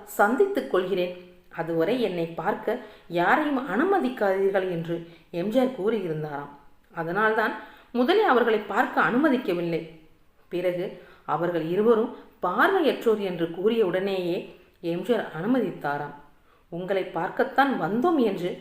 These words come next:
கூறினார்களாம். என்னை பார்க்கவா பரிதாபத்தோடும் வியப்போடும் கேட்டாராம் எம் ஜி ஆர். "இவ்வளவு தூரம் சிரமப்பட்டு நீங்கள் ஏன் இங்கே வந்தீர்கள்?" என்று கேட்டாராம். "உங்களை பார்ப்பதற்குத்தான் வந்தோம்.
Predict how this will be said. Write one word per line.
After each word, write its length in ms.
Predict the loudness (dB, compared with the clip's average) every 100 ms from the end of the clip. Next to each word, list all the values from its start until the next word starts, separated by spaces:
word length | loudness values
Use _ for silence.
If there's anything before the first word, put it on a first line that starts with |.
| -16 -20 _ _ -8
கூறினார்களாம். 600 | -2 0 -2 -4 -8 -10 -14 -20 _ _ _ _
என்னை 420 | -8 -6 -4 -6 -2
பார்க்கவா 460 | -2 0 2 2 0 -4 -16 -18 -4
பரிதாபத்தோடும் 920 | 0 0 2 2 0 0 4 4 4 -2
வியப்போடும் 640 | -8 -4 -4 0 2 4 2
கேட்டாராம் 520 | 0 0 0 0 -2
எம் 180 | -4 -4
ஜி 160 | 0 0
ஆர். 140 | 0 -4 -16 -20 -14
"இவ்வளவு 500 | -6 -4 0 2 2
தூரம் 300 | 4 4 2
சிரமப்பட்டு 640 | 2 2 2 2 2 2 0 -4 -8 -20 -12
நீங்கள் 360 | -8 -2 0 2
ஏன் 220 | 2 2 2
இங்கே 200 | 0 0
வந்தீர்கள்?" 520 | -2 0 2 2 0
என்று 240 | -2 -4
கேட்டாராம். 600 | -4 -4 -2 -4 -4 -8 -12 -20 -20 _ _ _ _ _ _ _ _ _ _
"உங்களை 400 | -10 -4 0 2 2
பார்ப்பதற்குத்தான் 840 | 2 4 2 2 -2 -2 0 2 2
வந்தோம். 320 | 2 4 2